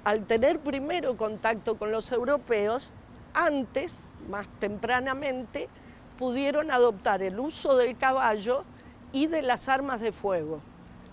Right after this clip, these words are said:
Con esta ventaja, ellos se impusieron sobre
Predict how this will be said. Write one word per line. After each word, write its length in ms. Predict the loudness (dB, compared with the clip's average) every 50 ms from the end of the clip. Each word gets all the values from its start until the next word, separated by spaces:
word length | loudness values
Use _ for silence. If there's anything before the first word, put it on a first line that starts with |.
| -20 -8 -4
Con 220 | -2 0 2 2
esta 340 | 0 0 0 0 2 2 2
ventaja, 840 | 2 0 -2 -2 -4 -2 0 2 2 2 0 -2 -4 -4 -4 -4 -4 -8 -16 -14 -2 0
ellos 340 | 2 2 2 2 -2 -2 -4
se 240 | -6 -6 -4 -4
impusieron 1080 | -4 -2 -4 -4 -4 -4 -4 -4 -4 -4 -4 -2 -2 -2 0 0 0 0 0 -2 -2 -6 -10 -16 -20 -20 -14
sobre 640 | -12 -6 -2 2 2 2 2 2 2 2 2 0